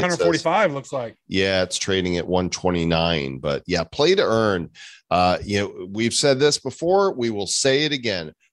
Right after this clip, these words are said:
Speaker 2: Twenty twenty was the year of DeFi.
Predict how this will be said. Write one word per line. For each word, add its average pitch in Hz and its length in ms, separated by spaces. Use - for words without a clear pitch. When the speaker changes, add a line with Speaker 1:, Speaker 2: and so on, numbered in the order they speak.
Speaker 2:
Twenty 135 500
twenty 165 600
was 101 260
the 107 100
year 104 260
of 85 120
DeFi. 147 600